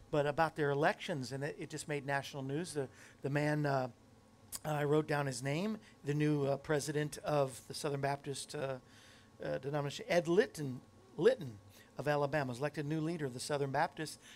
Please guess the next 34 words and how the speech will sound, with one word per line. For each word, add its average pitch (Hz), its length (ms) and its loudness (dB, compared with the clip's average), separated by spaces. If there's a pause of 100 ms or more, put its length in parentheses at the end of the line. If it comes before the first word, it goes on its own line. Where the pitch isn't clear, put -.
(160)
and, 139 140 -2
uh, 147 120 -2
there 139 100 -6
was 170 120 -6
some 165 140 -2
boos 233 580 -2
that - 180 -10
went 135 160 -6
on 127 300 -8
with 127 100 -10
that. 131 160 -6 (300)
He's 139 100 -10
supposed 165 220 -2
to - 60 -6
be 156 80 2
moderate. 143 340 2
I 143 40 4
don't 180 100 0
know 190 60 2
what 175 80 -2
that 151 180 0
means, 147 200 -4
but 131 140 -8
to - 60 -18
keep - 180 -10
the 180 60 -12
Southern 160 240 2
Baptists 165 400 2
in, 131 120 -6 (200)
in 160 100 -6
your 131 80 -6
prayer. 143 260 -4 (600)
But, 170 200 12
uh, 160 180 10